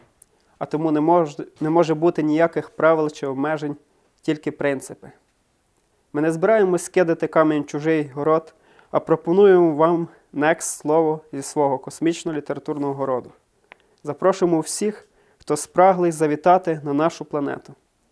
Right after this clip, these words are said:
планету наступного слова. Будьте нашими гостями, і, можливо, Логос стане для вас домом, якого ви все шукали,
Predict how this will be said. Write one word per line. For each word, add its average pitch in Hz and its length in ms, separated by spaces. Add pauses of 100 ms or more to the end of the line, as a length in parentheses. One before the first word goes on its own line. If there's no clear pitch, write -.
(160)
планету 156 480 (380)
наступного 139 500
слова. 127 380 (1080)
Будьте 202 320
нашими 196 360
гостями, 185 560 (220)
і, - 100
можливо, 143 440
Логос 170 500 (220)
стане 160 400
для 156 140
вас 147 240
домом, 170 380 (540)
якого 190 280
ви 190 100
все 175 200
шукали, 139 520